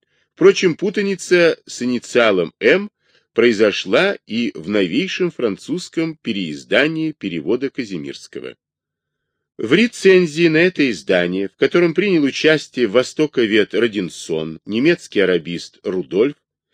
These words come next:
привёл биографические данные Биберштейна Казимирского,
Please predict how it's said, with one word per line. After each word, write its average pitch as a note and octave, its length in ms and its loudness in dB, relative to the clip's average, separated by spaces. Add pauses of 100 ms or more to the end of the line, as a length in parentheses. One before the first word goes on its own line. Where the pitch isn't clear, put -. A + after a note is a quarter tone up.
(320)
привёл F3 400 2
биографические F3 920 0
данные E3+ 760 0
Биберштейна D3 880 2
Казимирского, A#2+ 960 -6